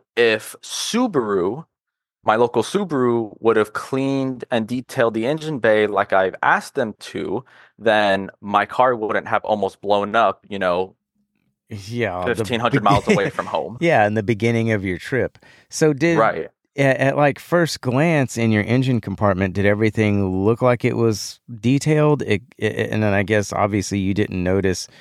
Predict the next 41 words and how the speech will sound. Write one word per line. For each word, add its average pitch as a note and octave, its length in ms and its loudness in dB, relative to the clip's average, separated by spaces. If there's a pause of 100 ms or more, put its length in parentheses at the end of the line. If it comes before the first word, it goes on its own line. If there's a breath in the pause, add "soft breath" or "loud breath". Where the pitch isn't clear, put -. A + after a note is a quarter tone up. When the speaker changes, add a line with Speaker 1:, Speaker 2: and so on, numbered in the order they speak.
(140)
Speaker 2:
or A#2+ 120 2
did C3 140 2
you C3 100 4
even A2 240 2
look G#2 160 2
in G2+ 80 0
the E2+ 120 -2
engine E2+ 240 -4
compartment? - 440 -6 (1040)
Speaker 1:
So D#3 460 2
I D#3+ 280 2 (100)
almost D3+ 480 -2
looked D#3+ 260 -4
at C#3+ 160 0
it A#2+ 160 -2
before C#3 380 0
I D3 80 2
left C3 200 -2
the A2 80 -4
dealership, B2 540 -2
but - 140 -4
I C3 100 2
figured, B2+ 380 -4
"No, B2+ 320 4
they F3+ 160 2
cleaned F2+ 420 -10
it. F#2 180 2
You B2+ 80 -4
know, B2 120 4
everything's C#3 400 -2
good." D#3 360 0 (380 loud breath)
But A2+ 180 2
something C#3 400 -2
was C#3 180 -6
telling C#3 340 -2
me G2+ 200 -6
on A#2 220 2
the A#2 100 2
ride A2 360 2
home, A2 340 -4
"Matthew, G#2+ 460 -4